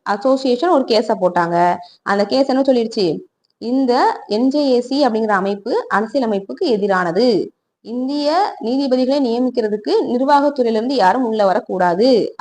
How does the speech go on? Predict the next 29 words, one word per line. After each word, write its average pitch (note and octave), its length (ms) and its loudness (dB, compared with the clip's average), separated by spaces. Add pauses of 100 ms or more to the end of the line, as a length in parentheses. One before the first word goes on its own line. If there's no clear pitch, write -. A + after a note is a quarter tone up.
அப்படின்னு G#3+ 280 0
சொல்லிட்டு F3 300 0 (500)
இந்த A#3+ 100 -6 (140)
என் B3+ 160 0
ஜே C#4+ 160 -2
ஏ A#3+ 140 2
சி B3+ 140 0
அப்படிங்கிற G3+ 280 -2
அமைப்பை - 340 -4
நடைமுறைக்கு C#4 520 0
வர்றதுக்கு B3+ 380 0
முன்னாடியே G#3+ 360 0 (140)
இழுத்து C#4+ 340 0
மூடிட்டாங்க. E3+ 480 -2 (420)
சரியா? A#3+ 280 -2 (480)
இந்திய C#4 260 -2
நாடாளுமன்றத்தால் A#3+ 840 2 (160)
என் G#3+ 160 -2
ஜே C4 80 2 (120)
ஏ B3 40 4 (120)
சி B3 80 -4 (100)
சட்டம் B3 320 -2 (180)
மற்றும் A#3 380 -6 (260)
தொண்ணூத்தி D#4+ 400 -2
ஒன்பதாவது C#4 520 2
அரசியலமைப்பு B3 500 -2
திருத்த A3+ 300 -4
சட்டம் A3+ 280 -2 (200)
ரெண்டாயிரத்தி C4+ 380 0